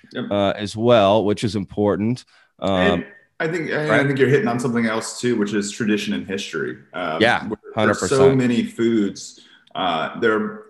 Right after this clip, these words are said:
Speaker 1: beyond so much, they're, there's, there's so much more than the current moment.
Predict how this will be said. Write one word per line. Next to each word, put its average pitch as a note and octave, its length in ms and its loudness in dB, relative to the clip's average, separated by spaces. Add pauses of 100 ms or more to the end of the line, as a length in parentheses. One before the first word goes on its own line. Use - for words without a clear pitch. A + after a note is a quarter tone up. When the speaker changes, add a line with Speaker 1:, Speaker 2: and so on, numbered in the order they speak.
Speaker 1:
beyond A2 480 0
so B2+ 240 0
much, A2+ 260 0
they're, A2 320 -2 (160)
there's, - 160 -4
there's A#2+ 240 -4
so D#3+ 100 -2
much C#3 180 -4
more A2 180 0
than F#2+ 100 -4
the F2+ 80 -8
current - 320 -8
moment. E2+ 400 -10